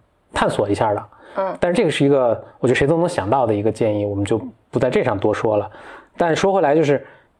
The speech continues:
Speaker 1: 即使这个机会很困难什么的，可能这里特别想强调的一点是，你不用很沮丧。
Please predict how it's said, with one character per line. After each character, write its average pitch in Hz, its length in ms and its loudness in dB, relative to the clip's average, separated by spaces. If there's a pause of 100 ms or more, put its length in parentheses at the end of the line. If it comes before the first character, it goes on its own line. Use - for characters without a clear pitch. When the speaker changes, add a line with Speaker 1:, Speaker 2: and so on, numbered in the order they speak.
Speaker 1:
即 196 160 0
使 202 80 2
这 196 100 4
个 165 60 4
机 190 160 0
会 165 180 2
很 117 160 -2
困 226 200 0
难 107 200 0
什 104 80 -4
么 101 80 -6
的， 107 140 -6 (380)
可 - 120 -2
能 147 80 2
这 185 100 2
里 165 80 4
特 170 120 -2
别 185 80 2
想 117 120 -4
强 107 180 -2
调 147 120 2
的 123 80 2
一 113 40 2
点 104 140 2
是， 120 100 0
你 110 180 0
不 123 260 0
用 208 220 2
很 139 200 0
沮 110 200 -8
丧。 185 260 -2